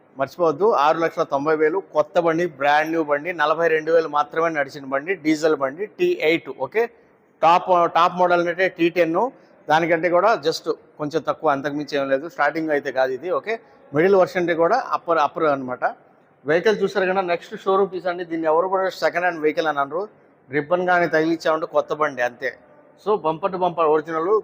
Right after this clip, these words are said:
చిన్న గీత కూడా పడలేదు. నా ఫోన్ నెంబర్ వచ్చేసి నైన్ సెవెన్ జీరో త్రీ ఎయిట్ సిక్స్ ఫైవ్ ఫోర్ జీరో వన్ అండి. నా పేరు వచ్చేసి షఫీ, మాది నెల్లూరు, ఆంధ్రప్రదేశ్, ఢిల్లీలో ఉంటాను, ఢిల్లీ వెహికల్ సేల్ చేస్తుంటారు. ఈ ఢిల్లీలోనే ఉంది,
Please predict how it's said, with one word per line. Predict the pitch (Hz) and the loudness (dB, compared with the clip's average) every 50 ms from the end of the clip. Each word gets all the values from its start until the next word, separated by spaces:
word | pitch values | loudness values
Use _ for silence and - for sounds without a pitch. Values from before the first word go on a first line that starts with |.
| - - _ _ _ _ - | -2 -18 _ _ _ _ -6
చిన్న | 165 175 180 175 147 | -4 -2 0 2 2
గీత | 170 - 180 156 | 0 0 0 -2
కూడా | 160 151 131 | -2 0 0
పడలేదు. | 139 135 139 139 135 175 214 220 - _ _ _ _ _ _ _ _ 143 | -2 -2 0 -2 -2 -2 -6 -6 -8 _ _ _ _ _ _ _ _ 0
నా | 151 170 170 - | 0 0 0 2
ఫోన్ | 175 185 196 | 0 2 2
నెంబర్ | 214 208 202 202 | 2 0 0 -2
వచ్చేసి | 190 202 214 185 196 180 | 0 0 -2 -2 0 0
నైన్ | 170 180 180 175 | 0 0 0 0
సెవెన్ | 185 180 180 175 | -2 -2 0 -4
జీరో | 180 175 180 170 | 0 0 0 -2
త్రీ | - 160 170 | 0 0 0
ఎయిట్ | 170 165 - | 0 0 -4
సిక్స్ | - 151 - - | -18 -12 -6 -6
ఫైవ్ | 156 - - | -6 -2 -2
ఫోర్ | 156 156 151 | -4 -2 -2
జీరో | 165 160 156 | 0 0 0
వన్ | 151 147 143 | 0 0 -2
అండి. | 147 175 190 160 | -6 -6 -2 0
నా | 147 147 | -2 -2
పేరు | 147 156 147 | -2 -6 -14
వచ్చేసి | - 156 - - | -14 -18 -6 -6
షఫీ, | 147 - - 175 170 | -6 -4 -2 -4 0
మాది | 165 147 139 135 135 | 0 -2 -2 -4 -10
నెల్లూరు, | 135 139 160 160 165 151 139 | -8 -6 -4 0 0 0 0
ఆంధ్రప్రదేశ్, | 139 151 147 156 160 165 147 139 | 0 -4 -6 -6 -6 -6 -4 -6
ఢిల్లీలో | 139 139 151 151 156 156 | -8 -6 -6 -4 -4 -6
ఉంటాను, | 156 147 147 139 131 | -6 -6 -8 -6 -6
ఢిల్లీ | 131 143 151 156 | -4 -4 -2 -2
వెహికల్ | 151 143 147 135 135 | -2 -4 -4 -12 -12
సేల్ | 143 143 139 143 | -12 -12 -10 -12
చేస్తుంటారు. | 139 - 143 123 123 147 160 175 - - - _ - - _ - - - 151 | -14 -14 -18 -18 -18 -18 -18 -18 -20 -20 -20 _ -20 -20 _ -20 -4 0 2
ఈ | 165 165 151 | 2 2 2
ఢిల్లీలోనే | 160 160 180 190 185 185 180 - 190 175 - 170 156 156 156 165 185 180 151 143 147 151 165 170 170 165 160 156 156 156 | 2 2 2 2 2 0 0 0 -2 -2 -2 -2 -4 -2 0 0 -2 -2 0 -2 -4 -2 -2 -4 -2 -2 -4 -4 -4 -6
ఉంది, | 151 156 196 | -8 -4 -4